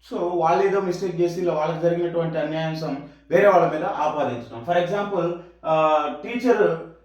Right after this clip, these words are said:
for example ఫెయిల్ అయ్యాడు అనుకో, "ఎందుకురా ఇట్లా ఫెయిల్ అయినావు?" అంటే, "నేను నాదిగా తప్పు, టీచరే సరిగ్గా చెప్పలేదు" అని అంటాడు అనమాట.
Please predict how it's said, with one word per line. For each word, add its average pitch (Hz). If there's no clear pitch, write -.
for 170
example 208
ఫెయిల్ 220
అయ్యాడు 202
అనుకో, 127
"ఎందుకురా 196
ఇట్లా 220
ఫెయిల్ 208
అయినావు?" 202
అంటే, 247
"నేను 175
నాదిగా 180
తప్పు, 180
టీచరే 185
సరిగ్గా 160
చెప్పలేదు" 165
అని 147
అంటాడు 117
అనమాట. 98